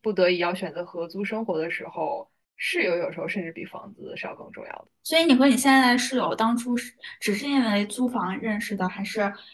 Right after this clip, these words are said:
Speaker 2: 已经有了一定的了解后再选择一起租的呢？
Speaker 1: 我觉得我跟我室友也是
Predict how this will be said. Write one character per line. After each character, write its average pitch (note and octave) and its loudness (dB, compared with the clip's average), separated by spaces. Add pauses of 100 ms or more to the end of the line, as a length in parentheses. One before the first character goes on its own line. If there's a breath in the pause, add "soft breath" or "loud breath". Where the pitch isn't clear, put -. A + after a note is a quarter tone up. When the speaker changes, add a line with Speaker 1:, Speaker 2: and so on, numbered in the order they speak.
Speaker 2:
已 G3 2
经 G#3+ 2
有 G#3+ 4
了 D#3+ 0
一 F#3+ 0
定 G#3 0
的 - -2
了 F#3 0
解 - -4
后 F#3+ -2
再 F#3 -2
选 F3+ -4
择 F#2 -4
一 G#2+ -2
起 - -10
租 - -8
的 E2+ -4
呢？ - -6 (1000)
Speaker 1:
我 A#3+ 2
觉 B3 4
得 F4 4
我 F3 -4
跟 D#4+ -2
我 C#4 2
室 A#3 -4
友 B3+ 4
也 G#3+ 2
是 G3 -2